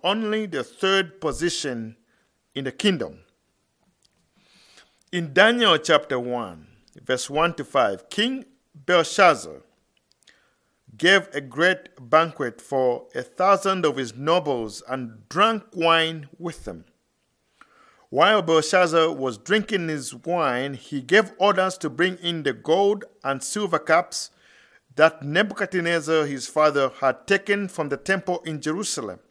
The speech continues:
And the king and his entourage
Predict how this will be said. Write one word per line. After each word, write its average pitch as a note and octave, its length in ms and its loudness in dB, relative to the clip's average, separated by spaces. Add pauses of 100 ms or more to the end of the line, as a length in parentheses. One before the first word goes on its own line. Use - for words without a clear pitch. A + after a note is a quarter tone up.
(840)
And C#3 160 -4
the C#3+ 80 0
king A#3 540 -2
and E3 120 0
his D#3 260 -4
entourage D3 1000 0